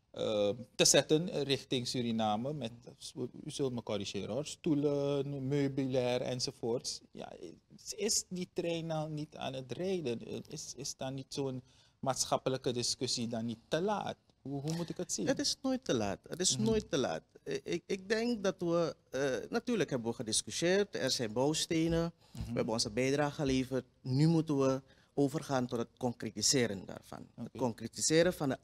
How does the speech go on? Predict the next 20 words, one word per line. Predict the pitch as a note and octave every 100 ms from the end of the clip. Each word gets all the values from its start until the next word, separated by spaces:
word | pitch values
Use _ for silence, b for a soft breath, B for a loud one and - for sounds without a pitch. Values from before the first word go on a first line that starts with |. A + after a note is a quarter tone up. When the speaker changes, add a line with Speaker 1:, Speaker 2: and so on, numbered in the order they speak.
| -
Speaker 2:
actieplannen. | D3 - C3+ B2+ G#2 G2
Hoe | D#3 G3+
willen | E3+ E3+ D#3
we |
het | C#3+ -
aanpakken? | A2 G2 F#2+ - F#2+
Hoe | G#2+ D#3
gaan | - F3+ E3+
we |
het | C#3+ -
aanpakken? | A2 G2+ G2 B2
Wanneer, | C#3+ D3 E3 D3
met | C3 C#3+
wie | D3 D3+ - -
gaan | - G2
we |
het | G2 -
aanpakken? | F#2 - G2 - B B
Speaker 1:
Mhm. | B A2
Speaker 2:
Ja, | G#2 C3